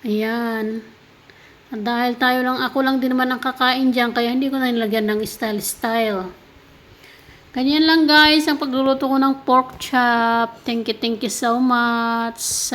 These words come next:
panunood. Kain na tayo.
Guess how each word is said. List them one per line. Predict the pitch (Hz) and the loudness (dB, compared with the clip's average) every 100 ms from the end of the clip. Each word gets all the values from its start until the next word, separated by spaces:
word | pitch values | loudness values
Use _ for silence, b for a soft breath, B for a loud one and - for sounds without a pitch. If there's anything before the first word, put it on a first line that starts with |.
| 220 | -2
panunood. | 240 226 226 220 226 277 220 214 214 214 214 214 214 233 208 - - _ B B B B B _ _ _ | 0 0 -2 -4 -6 -6 -4 -2 -2 -2 -2 -4 -6 -8 -12 -16 -20 _ B B B B B _ _ _
Kain | - 220 214 240 | -2 -2 0 -2
na | 233 226 | -2 -4
tayo. | - 240 262 269 262 | -6 -2 0 0 -2